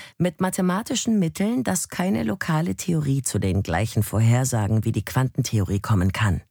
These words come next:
Damit war auch klar, dass die Quantentheorie selbst nicht lokal ist.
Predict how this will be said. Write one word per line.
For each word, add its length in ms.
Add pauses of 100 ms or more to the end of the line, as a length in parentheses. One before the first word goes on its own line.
(560)
Damit 360
war 120
auch 200
klar, 340
dass 200
die 140
Quantentheorie 800
selbst 500
nicht 220
lokal 380
ist. 340